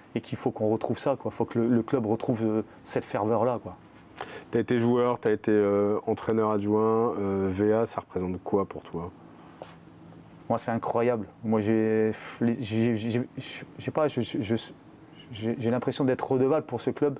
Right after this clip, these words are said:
Speaker 1: parce que, parce que, euh, il m'a aidé à, à, à, à franchir des paliers, à gagner des titres. Et, euh,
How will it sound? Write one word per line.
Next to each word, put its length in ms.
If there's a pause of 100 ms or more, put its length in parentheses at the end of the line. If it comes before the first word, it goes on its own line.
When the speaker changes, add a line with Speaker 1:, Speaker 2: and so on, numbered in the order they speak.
(140)
Speaker 1:
parce 160
que, 440 (360)
parce 120
que, 100
euh, 520
il 140
m'a 100
aidé 320
à, 400 (500)
à, 80 (120)
à, 680 (220)
à 80
franchir 340
des 120
paliers, 480 (340)
à 80
gagner 240
des 120
titres. 360 (640)
Et, 180
euh, 560